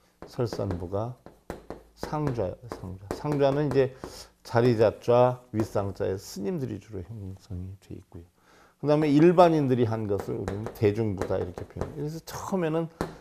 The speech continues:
두 가지로 나뉘어졌단 말이죠. 그래서 부처님과 같이 공부하는 분들을 우리는 설산부 또는 상좌부 이렇게 표현을 했고, 또 일반인들이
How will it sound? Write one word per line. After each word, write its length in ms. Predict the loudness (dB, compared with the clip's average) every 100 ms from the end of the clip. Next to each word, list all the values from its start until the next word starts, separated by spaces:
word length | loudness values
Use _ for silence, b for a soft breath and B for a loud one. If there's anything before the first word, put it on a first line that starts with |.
| B
두 180 | -4 2
가지로 360 | 6 6 6 2
나뉘어졌단 680 | -2 -4 -6 -8 -12 -14 -14
말이죠. 520 | -14 -12 -8 -8 -10 _ _ _ _ _ _ _ _ _ _ _ _
그래서 440 | -4 0 0 0 -4 B B B B B B _ -12
부처님과 680 | -8 0 2 4 4 6 6
같이 340 | 6 4 -2
공부하는 840 | -10 -6 -4 -2 -2 -4 -6 -8 -12
분들을 600 | -10 -10 -8 -6 -8 -8 -18 _
우리는 500 | -16 -12 -10 -10 -14 _
설산부 800 | -10 -8 -8 -10 -10 -8 -12 -16
또는 260 | -14 -12 -12
상좌부 720 | -12 -10 -8 -8 -10 -14 -14
이렇게 180 | -16 -18
표현을 300 | -16 -16 -14 -18
했고, 400 | -12 -10 -10 -16 _
또 280 | -4 -2 -2
일반인들이 1200 | 0 2 4 4 4 2 -2 -4 -2 0 -2 -4